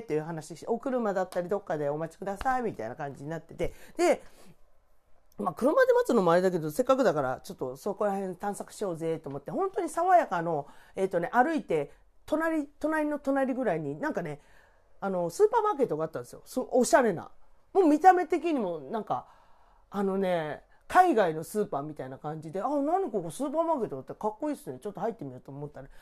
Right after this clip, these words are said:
入ったら、これがまた大当たりで、あのね、成城石井みたいな感じ。わかる？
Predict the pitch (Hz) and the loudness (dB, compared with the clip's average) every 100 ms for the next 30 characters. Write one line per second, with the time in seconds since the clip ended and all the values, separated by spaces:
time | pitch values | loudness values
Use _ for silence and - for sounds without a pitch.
0 | - - 220 - 147 - 269 247 233 233 | -6 0 0 0 -2 4 4 4 0 4
1 | 247 277 262 208 156 143 127 - - - | 6 6 6 0 -6 -8 -10 -14 -20 -10
2 | 175 185 175 156 139 - - - _ _ | -4 -4 -4 -6 -8 -18 -20 -20 _ _
3 | - _ _ _ _ _ _ _ _ _ | -20 _ _ _ _ _ _ _ _ _
4 | _ _ _ _ _ _ _ _ - 220 | _ _ _ _ _ _ _ _ -16 -2
5 | - 370 403 311 370 359 330 - 320 294 | 6 8 8 8 6 6 4 2 0 0
6 | 185 160 147 120 - 202 165 127 | -2 -4 -8 -8 -2 0 0 -2